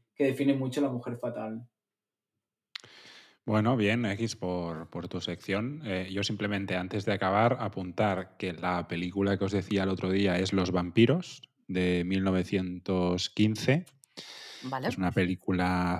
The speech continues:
Speaker 2: francesa que, em, se
Speaker 3: Me la
Speaker 2: divide
Speaker 3: apunto.
Speaker 2: en diez capítulos. Son cuatrocientos veinte minutos en total. Y después, <clears throat> os pido, nada, en menos de un minuto, si, eh,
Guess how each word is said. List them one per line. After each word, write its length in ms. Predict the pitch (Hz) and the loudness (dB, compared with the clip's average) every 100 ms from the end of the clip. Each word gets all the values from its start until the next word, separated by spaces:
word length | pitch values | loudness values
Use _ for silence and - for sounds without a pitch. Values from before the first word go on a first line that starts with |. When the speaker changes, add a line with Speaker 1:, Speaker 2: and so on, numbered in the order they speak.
| - | -2
Speaker 2:
francesa 960 | 90 87 87 - 101 - 117 120 - _ - | -4 -4 -2 0 2 4 4 4 0 _ -4
que, 560 | 87 87 87 95 110 - | 0 2 2 2 0 -4
em, 720 | 92 85 80 76 73 73 71 _ _ _ - - | -4 -2 -4 -8 -14 -18 -20 _ _ _ -10 -10
se 180 | - - | -6 -4
Speaker 3:
Me 40 | 87 | -2
la 60 | |
Speaker 2:
divide 440 | 85 92 92 104 104 | -2 -2 2 6 6
Speaker 3:
apunto. 160 | 120 160 | 6 4
Speaker 2:
en 340 | 98 110 131 - | 2 2 0 -6
diez 300 | 95 101 - | 0 0 2
capítulos. 640 | 95 82 - 76 - - | 0 0 -4 -8 -10 -14
Son 180 | - 87 | -12 -8
cuatrocientos 560 | 87 85 87 92 87 87 | -6 -4 -6 -8 -8 -6
veinte 260 | 87 82 | -6 -6
minutos 440 | 87 82 80 80 - | -6 -8 -10 -12 -14
en 80 | 80 | -14
total. 340 | 80 82 78 - _ _ _ - _ _ _ _ _ _ _ - - - - - - - - - | -10 -10 -10 -14 _ _ _ -20 _ _ _ _ _ _ _ -20 -18 -16 -14 -16 -18 -20 -20 -6
Y 140 | - 131 | 2 2
después, 600 | 117 123 135 - - - | 6 8 8 6 -6 -6
<clears throat> 360 | - 123 107 - | 0 2 2 2
os 140 | 104 | 0
pido, 280 | - 120 123 | 6 8 8
nada, 320 | 110 120 92 | 8 6 4
en 260 | 90 92 92 | 2 -2 -4
menos 480 | - 110 107 113 127 | -4 0 4 6 8
de 60 | 120 | 8
un 80 | 117 | 6
minuto, 580 | 110 113 113 147 190 175 | 4 2 4 2 0 -6
si, 540 | - - 110 120 123 113 | -4 0 2 4 4 2
eh, 760 | 104 98 95 92 95 - - | 2 2 0 -2 -4 -8 -16